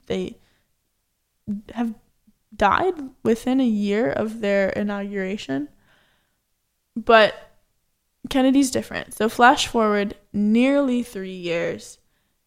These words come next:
to a motorcade on November twenty-second, nineteen sixty-three. Jackie Kennedy rarely accompanied J F K on political outings, but he did,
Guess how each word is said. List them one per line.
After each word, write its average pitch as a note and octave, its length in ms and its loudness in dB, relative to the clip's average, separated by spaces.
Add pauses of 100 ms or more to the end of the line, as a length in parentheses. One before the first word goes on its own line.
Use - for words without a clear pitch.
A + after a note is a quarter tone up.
to A3 400 -2
a G#3+ 300 0
motorcade A3+ 720 0 (500)
on G3 320 -2
November G#3 340 0
twenty-second, A#3 640 -4 (240)
nineteen G#3 400 -4
sixty-three. - 560 -16 (2000)
Jackie B3 380 4
Kennedy A#3 640 -2 (280)
rarely B3 480 6
accompanied G#3 800 -2
J G3 200 -2
F G#3 140 -4
K G#3 220 -2
on G3+ 160 -2
political A3+ 520 -2
outings, G#3+ 520 0
but - 180 -10
he G#3+ 120 -6
did, G3 300 -8